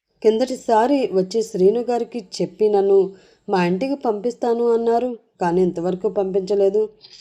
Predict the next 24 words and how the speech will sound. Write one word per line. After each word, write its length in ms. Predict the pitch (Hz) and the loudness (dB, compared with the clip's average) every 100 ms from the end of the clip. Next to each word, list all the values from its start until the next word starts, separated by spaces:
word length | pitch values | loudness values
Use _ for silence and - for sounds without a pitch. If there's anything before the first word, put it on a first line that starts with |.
| 208 | 2
మీరు 180 | 202 | 6
నిజంగా 680 | 190 165 160 202 226 226 160 - _ _ - | 6 2 2 0 2 0 -2 -10 _ _ -20
శ్రీను 380 | - 214 247 285 | 0 2 2 2
గారి 200 | 277 262 | 0 -2
ఫ్రెండ్ 380 | - 196 202 | -2 0 2
అయితే 460 | 220 196 214 214 196 _ _ _ | 0 0 0 0 -4 _ _ _
నన్ను 200 | 240 240 | 0 0
పంపించేయమని 760 | 226 202 214 269 269 269 254 254 | 0 -2 -2 -4 -2 -2 -2 -6
చెప్పండి 500 | - 202 196 220 208 | -4 -6 -2 0 -2
ప్లీజ్" 640 | 190 190 196 208 196 185 - _ _ _ | 0 2 4 4 2 -2 -20 _ _ _
అంటుంది 540 | 220 208 208 190 175 - | -4 0 0 0 -2 -4
అమూల్య. 560 | 160 160 160 151 143 135 _ _ - | -6 -4 -4 -4 -6 -10 _ _ -12
"అలాగే, 500 | 147 143 143 147 143 _ | -8 -6 -6 -6 -10 _
నేను 140 | 156 139 | -10 -10
చెప్తాను. 440 | 131 - 143 139 - _ _ _ 233 | -12 -8 -8 -8 -14 _ _ _ -2
మిమ్మల్ని 320 | 247 254 254 | 0 -2 -2
తొందరలో 440 | - 190 226 254 | 0 0 0 -2
పంపించే 480 | 269 233 208 214 220 | -4 -4 -6 -4 -2
బాధ్యత 400 | 190 170 170 185 | -2 -2 -2 -2
నాది. 560 | 196 147 139 143 147 - _ _ _ - | -2 -2 -6 -8 -10 -12 _ _ _ -6
ఇప్పుడు 240 | 190 202 | -2 0
నేను 220 | 196 175 | 2 0
వచ్చింది 300 | 165 160 233 | -2 -4 -6
కూడా 400 | 226 226 226 208 | -4 -2 -2 -4